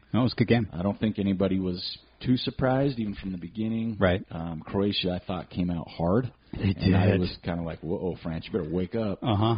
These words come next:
Speaker 2: Um, and they did. Um,
Speaker 1: They did.
Speaker 2: France beat Croatia. Not a surprise.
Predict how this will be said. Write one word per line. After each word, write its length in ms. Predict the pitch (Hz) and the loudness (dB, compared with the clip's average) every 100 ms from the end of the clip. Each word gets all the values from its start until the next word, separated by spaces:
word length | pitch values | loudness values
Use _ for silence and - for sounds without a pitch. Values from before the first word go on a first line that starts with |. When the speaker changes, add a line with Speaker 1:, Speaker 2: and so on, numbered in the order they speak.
| - | -2
Speaker 2:
Um, 220 | 85 80 92 | -10 -6 -2
and 100 | 107 | 0
they 80 | |
did. 280 | 85 69 69 - - - | 0 -4 -8 -14 -20 -20
Um, 140 | 82 76 | -14 -4
Speaker 1:
They 100 | 101 | -2
did. 240 | 85 73 101 | -2 -6 -6
Speaker 2:
France 240 | 101 98 - | -2 -2 -2
beat 180 | 104 | -6
Croatia. 720 | - 92 87 85 92 87 87 85 - - | -2 0 0 -2 -2 -2 -2 -4 -10 -8
Not 240 | 92 95 | -6 -4
a 20 | |
surprise. 760 | - - - 87 87 87 90 - | -6 -8 -4 -4 -2 -4 -6 -10